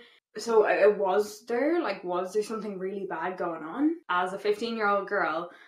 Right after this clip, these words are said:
there are so many emotions and hormones rushing through your body at a great rate, and it may not even look like anything is really going wrong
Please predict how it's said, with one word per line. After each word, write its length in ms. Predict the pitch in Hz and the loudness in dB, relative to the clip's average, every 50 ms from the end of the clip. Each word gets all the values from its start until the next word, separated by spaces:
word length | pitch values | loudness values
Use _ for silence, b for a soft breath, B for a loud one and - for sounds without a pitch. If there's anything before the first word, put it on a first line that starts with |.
| B B B B B | B B B B B
there 220 | 180 185 185 - | -2 0 0 2
are 260 | - 160 180 196 180 | 2 2 0 -2 -4
so 440 | 175 - - - 220 214 214 233 240 | -10 -12 -4 2 4 6 6 6 4
many 300 | 233 214 214 214 214 208 | 2 0 0 -2 -4 -4
emotions 680 | - 180 180 180 185 190 202 208 202 - 208 190 190 175 | -6 -6 -6 -6 -4 -4 -4 -4 -4 -6 -8 -8 -8 -8
and 140 | 160 175 180 | -8 -8 -8
hormones 640 | 180 196 202 196 196 196 180 175 180 180 180 175 175 b b b b _ _ _ - | -6 -4 -4 -4 -4 -2 -2 -2 -2 -4 -6 -8 -12 b b b b _ _ _ -8
rushing 760 | 190 208 226 240 240 233 233 233 - - 240 214 208 208 | -4 -2 0 2 4 2 2 2 0 -2 0 0 -2 -2
through 220 | - - 208 185 185 | -4 -4 -4 -4 -2
your 160 | 170 170 - | -4 -4 -2
body 400 | 175 180 175 170 170 165 156 - | -2 -2 -2 -2 -4 -4 -6 -6
at 100 | 170 165 | -6 -6
a 60 | 220 - | -6 -4
great 260 | - 285 - - - | -4 -4 -4 -2 -2
rate, 260 | 170 160 170 - B B B B B B B B B - | -4 -4 -4 -6 B B B B B B B B B -4
and 380 | 180 180 180 180 180 180 180 - - - | -2 -2 -2 -2 -4 -6 -8 -12 -10 -10
it 120 | 208 202 | -6 -4
may 120 | 196 220 254 | -2 0 2
not 200 | 294 285 269 269 | 0 0 0 -2
even 180 | 247 214 185 | -4 -4 -2
look 500 | 175 170 165 165 160 160 208 - - - 269 | -2 -4 -4 -4 -6 -6 -8 -8 -12 -12 -12
like 200 | 262 247 240 - | -12 -10 -10 -10
anything 400 | - 240 240 240 - 254 247 240 | -8 -6 -6 -6 -6 -6 -6 -6
is 240 | 233 233 - - _ - | -6 -8 -10 -14 _ -2
really 280 | 196 208 220 214 190 - | 0 0 0 0 -2 -2
going 320 | 190 185 202 214 202 190 160 | 0 2 2 2 0 -2 -4
wrong 460 | 165 175 180 185 202 202 202 214 | -4 -2 -2 -2 -2 -4 -6 -12